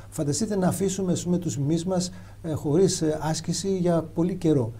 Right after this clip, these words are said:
Μετά, αν θελήσουμε να κάνουμε, να, μέγιστο έργο, μια μέγιστη, μεγαλύτερη πρόκληση, δεν θα μπορέσει να ανταποκριθούν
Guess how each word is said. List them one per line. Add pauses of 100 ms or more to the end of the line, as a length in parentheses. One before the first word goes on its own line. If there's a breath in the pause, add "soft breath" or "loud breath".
(160 loud breath)
Μετά,
αν
θελήσουμε
να
κάνουμε, (280)
να, (420)
μέγιστο
έργο, (200)
μια
μέγιστη,
μεγαλύτερη
πρόκληση, (340 loud breath)
δεν
θα
μπορέσει
να
ανταποκριθούν